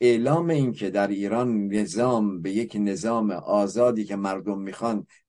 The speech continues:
تبدیل شده، خیلی از پارامترها دگرگون می‌شه، راه‌ها باز می‌شه و با اون راه‌ها یعنی تحریم‌ها، نظام بانکی، ما برداشتن مثلاً اف ای تی اف رو به سادگی می‌تونیم انجام بدیم.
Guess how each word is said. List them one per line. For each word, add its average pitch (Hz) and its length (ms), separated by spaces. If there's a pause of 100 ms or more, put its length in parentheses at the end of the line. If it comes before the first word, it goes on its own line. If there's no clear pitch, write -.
(140)
تبدیل 101 400
شده، 113 520 (460)
خیلی 165 520
از 143 140
پارامترها 113 500
دگرگون 104 440
می‌شه، 73 380 (480)
راه‌ها 123 460
باز 139 320
می‌شه 73 360 (580)
و 117 120
با 110 100
اون 160 300
راه‌ها 110 480 (160)
یعنی 113 240
تحریم‌ها، 101 680
نظام 104 440
بانکی، 101 580 (200)
ما 131 160
برداشتن 123 680
مثلاً 104 320
اف 98 200
ای 98 100
تی 113 160
اف 110 100
رو 156 100
به 131 100
سادگی 110 460
می‌تونیم 147 320
انجام 123 340
بدیم. - 300